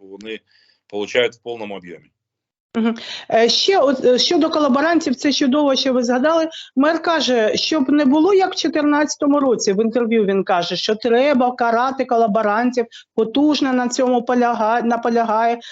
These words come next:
Speaker 2: Називає дев'ятнадцять колаборантів з міськради, тобто ваших колишніх колег. Дев'ятнадцять, я з-, декілька разів переслухала. Не, е, дев'ять, як колись повідомляла міськрада,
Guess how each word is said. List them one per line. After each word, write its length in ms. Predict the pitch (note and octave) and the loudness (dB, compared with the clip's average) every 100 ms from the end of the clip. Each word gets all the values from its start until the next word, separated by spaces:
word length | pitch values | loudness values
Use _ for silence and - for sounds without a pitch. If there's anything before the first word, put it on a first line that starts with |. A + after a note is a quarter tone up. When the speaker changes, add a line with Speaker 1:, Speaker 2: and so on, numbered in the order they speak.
| - | -8
Speaker 2:
Називає 460 | A#3 A#3 B3+ D#4+ F4 | -4 0 0 2 2
дев'ятнадцять 760 | C4 C4+ C#4 C#4+ D#4+ F4 D#4+ | 2 2 2 2 0 0 -4
колаборантів 800 | - C#4+ C4 A#3 B3 D#4+ D#4+ B3 | -2 0 2 2 2 2 2 0
з 120 | G#3+ C4+ | 2 2
міськради, 680 | D4 - C#4+ A3+ F#3 G3+ | 2 0 -4 -2 0 0
тобто 380 | G#3+ G#3 - G3 | 0 -2 0 0
ваших 360 | A3 C#4 C4 - - - - | 0 0 -4 -6 -12 -20 -6
колишніх 680 | C4+ B3+ D4+ - C#4+ C4+ - | 0 2 2 2 2 0 -2
колег. 420 | D#4 D4+ A3+ E3 | 0 2 2 0
Дев'ятнадцять, 1000 | D3+ G3+ G#3+ D4 D#4+ B3 F#3+ F#3+ B3 - | 0 2 2 2 0 0 0 0 -4 -2
я 180 | A3 G#3 | 0 0
з-, 120 | G3 | -2
декілька 640 | G#3+ F3+ F3+ A3+ A#3 A3+ B3+ | -6 -4 -2 -2 -4 -2 0
разів 380 | C4 A3 C4 | 2 0 0
переслухала. 720 | C#4 D4 C#4+ C4+ C4 C#4 C#4+ C#4+ - - - F#3+ | -2 -2 -2 -4 0 0 0 -2 -14 -20 -10 0
Не, 640 | A3 B3+ D4 E4+ F4 - | 4 4 4 4 2 2
е, 260 | A#3 A#3+ A3+ | 2 4 2
дев'ять, 600 | G3 F4 A4 D#4 B3+ A#3+ | 2 2 4 2 2 0
як 200 | G#3+ - | -2 0
колись 360 | B3+ A#3+ A3+ | 2 2 2
повідомляла 720 | A3+ G#3 G#3 G#3 G#3 G#3 F#3 F3+ | 2 2 2 2 2 2 2 2
міськрада, 680 | F#3 F#3 - F#3 D#3 F3 | 2 0 -2 -2 0 0